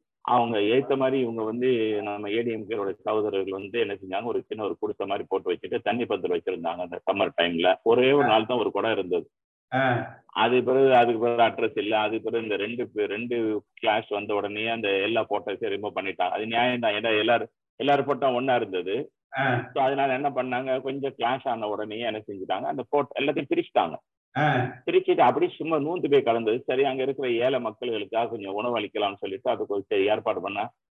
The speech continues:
Speaker 2: ஆ.
Speaker 1: அது ஏன் நீங்க பிரிச்சீங்க, வச்சீங்க, யாரை கேட்டு செஞ்சீங்கன்னு சொல்லிட்டு அந்த ராயல் நிக்கா பிரியாணியுடைய, அ, ஓனரோட பெரிய தகராறு.
Speaker 2: ஆ.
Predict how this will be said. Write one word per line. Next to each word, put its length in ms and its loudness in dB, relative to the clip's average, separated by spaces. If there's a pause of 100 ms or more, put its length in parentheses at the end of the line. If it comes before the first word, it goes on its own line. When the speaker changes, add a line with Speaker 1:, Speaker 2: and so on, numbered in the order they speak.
(240)
Speaker 2:
ஆ. 60 2
Speaker 1:
அது 200 4
ஏன் 160 4
நீங்க 300 0
பிரிச்சீங்க, 680 0
வச்சீங்க, 480 -2
யாரை 260 4
கேட்டு 320 -4
செஞ்சீங்கன்னு 420 -6
சொல்லிட்டு 520 0
அந்த 560 2
ராயல் 320 0
நிக்கா 180 -6
பிரியாணியுடைய, 800 -2 (560)
அ, 20 -4
ஓனரோட 800 0
பெரிய 360 -4
தகராறு. 420 0 (460)
Speaker 2:
ஆ. 420 0